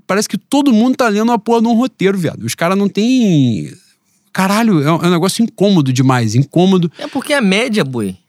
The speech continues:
Speaker 2: a média do ser humano mesmo aqui no Brasil é, é, é de pessoa que não sabe conversar.
Speaker 1: Porra, demais, demais,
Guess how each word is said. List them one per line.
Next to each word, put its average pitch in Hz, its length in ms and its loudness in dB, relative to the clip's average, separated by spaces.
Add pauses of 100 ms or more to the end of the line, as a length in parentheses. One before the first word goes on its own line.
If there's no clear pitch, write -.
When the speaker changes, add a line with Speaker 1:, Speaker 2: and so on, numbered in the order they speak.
(160)
Speaker 2:
a 82 60 -10
média 214 320 -4
do 190 100 -4
ser 185 260 0
humano 160 300 -2
mesmo 156 200 0 (140)
aqui 127 300 -4
no 160 80 0
Brasil 143 380 0
é, 170 40 -2 (180)
é, 156 600 -6
é 139 40 2
de 139 100 -8
pessoa 180 400 -2
que 254 100 -8
não 302 140 -6
sabe 254 220 -4
conversar. 294 520 -4
Speaker 1:
Porra, 370 400 2
demais, 233 600 0
demais, 214 320 0